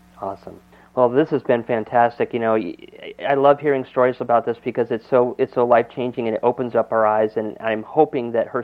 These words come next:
story will continue to impact people along the way and realize that, you know, if we, if we ignore our past, it, we're, we're bound to repeat it, and this could happen again, and we can have, we can never let that happen.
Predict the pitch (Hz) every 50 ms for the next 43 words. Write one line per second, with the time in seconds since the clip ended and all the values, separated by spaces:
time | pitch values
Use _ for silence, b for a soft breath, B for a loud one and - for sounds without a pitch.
0 | - - - 120 117 117 113 113 107 - 120 110 - 127 117 113 113 110 - 117
1 | 110 107 110 - - 107 107 - - - 120 113 - 110 107 104 107 107 107 110
2 | 107 107 107 107 107 104 B B B B B B B B - 117 117 117 117 123
3 | 117 104 107 113 110 - 117 104 - - 117 113 110 110 107 - 113 110 107 -
4 | - 113 - 113 110 110 107 - _ _ _ _ _ _ - 123 120 123 123 117
5 | 127 139 135 123 - - 113 110 107 - - 117 110 107 107 - - 107 - -
6 | 110 113 104 - _ _ _ 131 110 107 - 117 110 113 117 110 - - 113 110
7 | 110 110 104 B B B B B B - 123 - - - 151 135 123 - - 117
8 | 113 110 113 110 - - 127 110 113 110 107 - 110 104 101 104 104 101 101 101
9 | 101 95 - - - 113 110 - - 110 107 107 - - - 117 123 120 - 120
10 | 117 120 120 110 107 98 - - 92 98 95 90 - 95 90